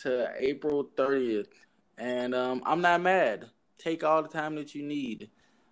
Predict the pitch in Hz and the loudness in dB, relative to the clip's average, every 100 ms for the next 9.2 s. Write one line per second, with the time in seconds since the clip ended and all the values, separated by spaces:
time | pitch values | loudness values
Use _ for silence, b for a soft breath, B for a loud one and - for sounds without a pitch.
0 | - - 107 113 110 110 110 110 104 107 | -16 -10 -4 0 2 2 2 2 0 -2
1 | - 110 107 113 131 175 175 - 110 104 | -2 0 0 2 4 6 4 0 -6 -4
2 | - 113 110 104 - 107 107 107 104 98 | -2 0 2 0 0 0 0 0 2 2
3 | 104 - 92 90 - 175 - 101 104 123 | 2 2 0 0 4 4 4 0 2 0
4 | - - - - 123 117 117 117 113 113 | -2 -18 -12 -4 -2 -2 -2 0 0 -2
5 | 110 120 117 110 107 104 104 - - - | -2 -2 0 2 4 4 2 -4 -6 -6
6 | - - - 123 120 120 110 120 113 107 | -10 -8 2 4 4 2 0 4 4 4
7 | 101 107 101 107 - 104 95 - b b | 2 0 0 0 0 2 2 -2 b b
8 | b - 113 113 113 107 - 175 190 202 | b -2 -2 2 2 2 4 10 12 10
9 | 214 202 | 8 2